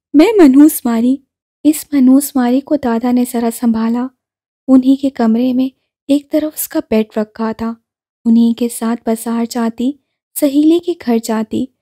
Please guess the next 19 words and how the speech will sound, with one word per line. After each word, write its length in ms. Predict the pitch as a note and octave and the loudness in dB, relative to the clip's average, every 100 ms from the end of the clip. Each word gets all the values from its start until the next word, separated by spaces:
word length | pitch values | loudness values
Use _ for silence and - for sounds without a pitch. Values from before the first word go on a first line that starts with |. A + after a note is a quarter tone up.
| _ _ - | _ _ -2
उन्हीं 340 | B3 A#3+ C4+ | 2 4 2
से 160 | C4+ C#4 | 2 -4
पैसे 360 | A3+ A3 - | -4 -4 -4
लेती। 440 | A3+ A3 A3 A#3 B3 _ _ _ _ _ | -4 -4 -4 -6 -8 _ _ _ _ _
दादा 340 | A3+ A3+ A#3 B3 | -4 -2 -4 -4
ही 200 | B3+ B3+ | -2 -2
उसकी 320 | - - - | -4 -10 -6
अम्मा, 440 | A3 A3 A3+ B3 - _ _ - | -2 0 0 -4 -8 _ _ -4
बाबा, 440 | A3 A3 A3+ A#3+ - _ _ - | -2 -2 -4 -6 -8 _ _ -2
बहन, 380 | A3+ A3 A#3+ C#4 _ _ _ _ A3+ | 0 2 0 -2 _ _ _ _ -4
भाई 200 | A#3 A3+ | -2 -2
बन 260 | G#3+ G#3+ | -2 -2
गए। 280 | G#3+ G#3+ B3 _ _ _ _ | -4 -6 -8 _ _ _ _
उसकी 280 | C#4 - E4 | -6 -2 -4
बातें 380 | D4 A#3+ A#3+ C#4+ | 0 -2 -2 -4
सुनते, 480 | C#4+ C#4 C4 C#4 D4 | -2 -2 -2 0 -4
उससे 300 | C#4 - C4+ | -4 -6 -6
बातें 400 | A#3+ A3 A3+ A#3 | -4 -6 -4 -4
करते, 400 | A3+ G#3+ - | -4 -6 -4